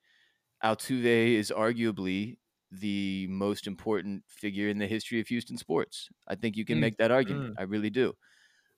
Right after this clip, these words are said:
Speaker 1: Um, and it's not, look, it's, it's, it's not just that he's been on these teams that have won. It's that he's the tone setter on those teams that have won. The guy
Speaker 3: Yeah.
Speaker 1: comes out and swings at the first pitch, like, ninety-eight percent of the time.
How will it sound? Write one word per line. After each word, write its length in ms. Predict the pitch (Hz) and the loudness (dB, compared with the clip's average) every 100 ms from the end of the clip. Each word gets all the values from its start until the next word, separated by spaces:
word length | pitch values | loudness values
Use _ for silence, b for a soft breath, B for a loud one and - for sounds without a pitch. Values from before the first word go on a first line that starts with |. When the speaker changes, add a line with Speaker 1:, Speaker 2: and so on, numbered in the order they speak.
| _ - | _ -4
Speaker 1:
Um, 640 | 104 98 95 87 85 85 _ _ - | 0 0 -2 -4 -8 -14 _ _ -4
and 100 | 104 | -4
it's 180 | - 123 | -4 -2
not, 260 | 120 123 - 123 | 0 0 -2 -6
look, 240 | 113 - - | -6 -6 -12
it's, 280 | 123 - - | -10 -10 -6
it's, 220 | 123 - - | -4 -4 -8
it's 160 | 120 - | -10 -6
not 280 | 123 143 113 | -2 -2 -2
just 360 | 127 120 - | -2 -2 -2
that 100 | 113 | -6
he's 180 | 113 107 | -4 -8
been 240 | - 110 107 | -2 0 2
on 160 | 107 | 0
these 200 | 104 92 | -2 -4
teams 320 | - 107 95 | -2 -2 -2
that 100 | 92 | -4
have 120 | 87 85 | -8 -6
won. 280 | 98 117 | -2 0
It's 160 | 87 - | -2 -6
that 120 | 90 | -8
he's 300 | - 135 123 110 | -8 -8 -8 -8
the 100 | 101 | -10
tone 380 | - 123 123 | -4 -2 -2
setter 480 | 113 - 104 87 71 _ _ _ _ | -2 0 0 -2 -8 _ _ _ _
on 220 | 113 107 | -2 0
those 200 | 104 98 - | 0 -2 -4
teams 320 | 113 98 90 | -6 -6 -6
that 100 | 85 | -8
have 120 | 82 | -8
won. 220 | 85 69 - _ _ _ _ _ | -8 -10 -16 _ _ _ _ _
The 80 | 120 | -4
guy 160 | 143 135 | 2 2
Speaker 3:
Yeah. 40 | |
Speaker 1:
comes 320 | 135 143 120 | 2 -2 2
out 140 | 139 101 | 2 2
and 100 | 110 | -4
swings 320 | - 131 120 | -4 -4 -4
at 80 | 113 | -8
the 60 | |
first 380 | 107 - 117 - | -6 -2 -2 -2
pitch, 320 | - 123 - | 0 0 0
like, 260 | 110 101 - 113 | -2 -2 -4 -6
ninety-eight 680 | 117 117 117 117 113 - | -2 0 0 0 0 0
percent 300 | 117 - 120 | -4 -6 -4
of 60 | 107 | -4
the 60 | |
time. 300 | 104 123 117 | -2 0 -2